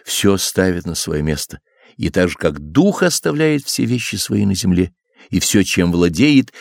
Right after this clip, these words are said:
и связь порывает со всем, точно так же он может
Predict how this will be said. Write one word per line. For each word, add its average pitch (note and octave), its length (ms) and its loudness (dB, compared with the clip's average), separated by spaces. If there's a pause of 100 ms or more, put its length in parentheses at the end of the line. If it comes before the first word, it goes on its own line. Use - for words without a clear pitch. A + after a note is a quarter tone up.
(180)
и G2 160 2
связь A2 500 2
порывает D#2+ 460 -4
со E2 160 -6
всем, E2 340 -2 (280)
точно E2 400 -2
так E2 200 0
же D#2 120 -4
он D#2 80 -2
может D#2 280 -4